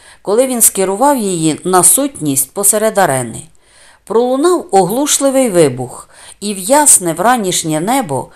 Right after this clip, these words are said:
вирвалася вогняна куля, сиплючи додолу віхтики обвуглених водоростей. Хмари диму і пари накрили чудовисько густою чадрою, а коли через кілька хвилин вона розвіялась,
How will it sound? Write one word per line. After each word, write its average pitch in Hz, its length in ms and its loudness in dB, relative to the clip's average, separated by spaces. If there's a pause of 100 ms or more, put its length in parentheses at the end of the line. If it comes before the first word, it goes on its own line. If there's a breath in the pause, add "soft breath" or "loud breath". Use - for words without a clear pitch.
(260 soft breath)
вирвалася 170 920 2
вогняна 196 680 -2
куля, 151 540 -6 (340 soft breath)
сиплючи 196 680 0
додолу 165 720 -2
віхтики 240 600 -4
обвуглених 233 920 -2
водоростей. 123 840 -2 (440 loud breath)
Хмари 233 680 0
диму 185 600 0
і 180 120 -6
пари 214 540 -6 (360 soft breath)
накрили 226 600 0
чудовисько 190 960 2
густою 277 640 -2
чадрою, 170 680 0 (480 loud breath)
а 175 140 2
коли 202 320 -2
через 196 380 0
кілька 208 440 0
хвилин 156 580 0
вона 175 360 2
розвіялась, 139 920 0